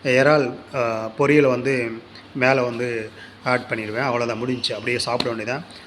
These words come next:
So, நீங்களும் ட்ரை பண்ணுங்கள் மக்களே, சாப்பிட்டு பாருங்கள். அ, சப்ஸ்கிரைப் பண்ணுங்கள். இதுவரை சப்ஸ்கிரைப் பண்ண எல்லாருக்கும் நன்றி.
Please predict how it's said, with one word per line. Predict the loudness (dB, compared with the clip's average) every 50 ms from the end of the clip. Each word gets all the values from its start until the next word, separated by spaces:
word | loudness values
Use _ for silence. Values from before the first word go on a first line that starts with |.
| -12 -4
So, | 2 4 4
நீங்களும் | 6 6 6 6 6 4
ட்ரை | 4 2 0 0 0 0
பண்ணுங்கள் | -2 -2 -2 -4
மக்களே, | -4 -8 -6 -6 -6 -4 -4 -4 -4
சாப்பிட்டு | -4 -4 -2 -4 -4 -6 -8
பாருங்கள். | -8 -8 -8 -6 -6 -6 -8 -8 -10 -12 -14 -16 -16 -16 -16 -20 -20 -12 -6
அ, | -4 -4 -2 -2 -4 -6
சப்ஸ்கிரைப் | -6 -8 0 0
பண்ணுங்கள். | 0 0 2 -2 -6 -6 -4 -4 -2 -2 -2
இதுவரை | 0 0 0 0 -2 -4
சப்ஸ்கிரைப் | -6 -6 -6 -8 -6
பண்ண | -6 -6 -4 -4
எல்லாருக்கும் | -2 -2 -2 -2 -2 -4 -6
நன்றி. | -6 -4 -4 -4 -2 -2 -2 -2